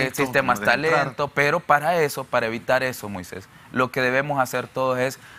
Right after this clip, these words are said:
Speaker 2: hacerlo temprano, porque en este momento ya la pueden hacer todas las empresas, ya deben haber informado el nueve diez, por eso es que no se habilita,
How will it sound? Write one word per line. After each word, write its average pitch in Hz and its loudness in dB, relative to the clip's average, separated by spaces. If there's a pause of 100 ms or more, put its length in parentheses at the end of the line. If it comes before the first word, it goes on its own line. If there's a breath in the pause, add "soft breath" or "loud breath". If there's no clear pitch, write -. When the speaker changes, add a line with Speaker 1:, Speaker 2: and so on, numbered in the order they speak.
(120)
Speaker 2:
hacerlo 123 2
temprano, 98 0
porque 98 -4
en 110 0
este 147 0
momento 156 -2
ya 127 2
la 175 -2
pueden 139 -2
hacer 135 -2
todas 147 2
las 143 -6
empresas, 127 -6 (460 loud breath)
ya 123 4
deben 143 0
haber 123 2
informado 120 0
el 101 -2
nueve 120 0
diez, 120 -4
por 120 2
eso 147 0
es 175 -6
que 143 -2
no 143 -2
se 151 0
habilita, 135 -2